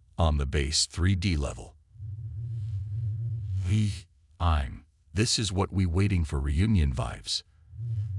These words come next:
The eleven to eleven four com up. Make sure you on this wave. The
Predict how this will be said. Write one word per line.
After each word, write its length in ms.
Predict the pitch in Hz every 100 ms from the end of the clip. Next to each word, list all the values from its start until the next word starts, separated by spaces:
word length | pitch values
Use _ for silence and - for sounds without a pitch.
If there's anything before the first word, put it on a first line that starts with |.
| - - - - 92 104 101
The 280 | 104 104 110 104 - _ -
eleven 500 | 85 92 113 107 85
to 140 | 85 76
eleven 420 | 71 78 76 85
four 240 | - 73
com 340 | - 87 69 64
up. 220 | - - _ _ - - - -
Make 280 | 85 117 -
sure 280 | - 143 92
you 220 | 73 69
on 200 | 69 64
this 200 | 62 -
wave. 420 | 67 53 - - _ _ - - - - - 92
The 280 | 95 107